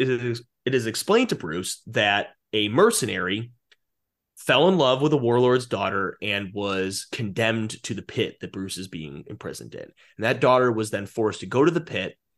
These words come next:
and in the pit gave birth to a child. That mur-, woman was then murdered, and a, some protector saved the child. And so Bruce said,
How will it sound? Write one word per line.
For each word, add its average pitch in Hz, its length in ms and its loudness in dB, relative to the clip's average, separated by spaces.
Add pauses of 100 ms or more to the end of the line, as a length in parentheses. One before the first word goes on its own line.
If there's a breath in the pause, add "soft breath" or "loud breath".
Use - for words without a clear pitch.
(180)
and 95 300 -4 (200)
in 135 160 2
the 180 80 4
pit 104 400 -4
gave 120 380 0
birth 98 460 -2
to 90 160 -10
a 98 40 -10
child. - 460 -8 (760)
That 127 200 2
mur-, 123 240 2
woman 117 260 0
was 104 140 -4
then 98 180 -2
murdered, 139 580 2 (100)
and 110 180 0
a, 104 480 0 (280)
some 104 260 -2
protector 101 840 -4
saved 101 320 -2
the 98 60 -6
child. 92 500 -2
And 113 100 -8
so 110 120 -2
Bruce 165 360 6
said, 101 320 0